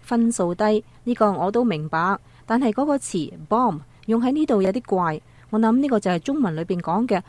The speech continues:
考試考得唔好。咁除咗考試之外，仲可唔可以用喺第二個地方呢？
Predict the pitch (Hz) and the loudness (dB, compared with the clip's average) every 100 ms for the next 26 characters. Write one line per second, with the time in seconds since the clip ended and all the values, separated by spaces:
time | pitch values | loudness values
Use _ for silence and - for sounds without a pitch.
0 | - - 175 208 - 175 185 180 170 220 | -10 -2 0 0 -4 -6 -4 -6 -6 -6
1 | 170 151 160 165 226 - - - - - | -6 -6 -4 -2 -4 -8 -20 -20 -20 -18
2 | - 170 208 185 160 180 220 190 214 185 | -8 -2 -2 -2 -2 -2 0 0 -2 -4
3 | - 233 185 170 - - - 190 196 254 | -2 0 0 -2 -8 -8 -2 -2 0 2
4 | 285 220 180 170 170 220 165 160 160 170 | 2 2 0 0 -2 -2 -2 -6 -6 -6
5 | 156 160 226 254 | -6 -4 -2 -2